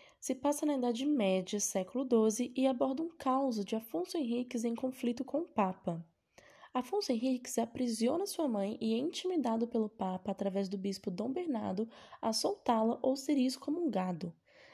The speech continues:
Ele se recusa e resolve escolher um bispo que esteja mais de acordo com ele. Os cônegos não concordam e resistem.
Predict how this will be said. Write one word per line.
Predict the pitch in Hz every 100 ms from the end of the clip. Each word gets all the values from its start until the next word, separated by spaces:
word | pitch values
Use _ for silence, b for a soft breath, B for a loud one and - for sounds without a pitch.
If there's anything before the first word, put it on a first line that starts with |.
| - -
Ele | 349
se | -
recusa | 226 - - 196 202 302 -
e | 294
resolve | 311 320 302 339
escolher | - 294 302
um | 392
bispo | 277 254 262 277
que | 269
esteja | 262 247 247
mais | 233 208
de | 208
acordo | 214 214 220
com | - 339
ele. | 233 165 165 B B B B
Os | 269 -
cônegos | - 190 208 277 349
não | 359
concordam | 381 453 - 208 208 226
e | 285
resistem. | 359 392 202 180 - 165